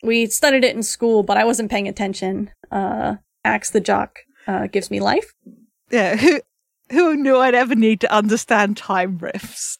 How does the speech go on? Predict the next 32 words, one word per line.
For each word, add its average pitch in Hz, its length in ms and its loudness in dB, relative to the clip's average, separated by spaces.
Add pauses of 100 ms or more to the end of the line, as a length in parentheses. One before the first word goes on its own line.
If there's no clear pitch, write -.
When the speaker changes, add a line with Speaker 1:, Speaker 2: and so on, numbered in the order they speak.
Speaker 1:
Um, 220 480 -2 (400)
Speaker 2:
<laughs> - 400 -2
Speaker 1:
and 214 560 -2 (1040)
Axe 269 300 2
is 247 160 -6
like, 233 380 0 (500)
I - 440 -6
don't 269 200 0
know 294 100 0
how 285 120 -2
we 262 100 -2
get 208 220 -6
back. - 440 -4 (120)
We 208 140 -6
don't 226 240 0
have 233 180 0
a 233 40 2
way 214 200 0
of 190 140 -4
duplicating 208 600 -2
the 196 120 -2
event 196 260 -4
that - 160 -10
created 220 480 2
the 190 80 -8
Sario 185 480 -4
Rip, 190 220 -6 (240)
the - 80 -8
explosion 190 460 -4
in 135 80 -6
the 202 100 -6
submarine. - 580 -6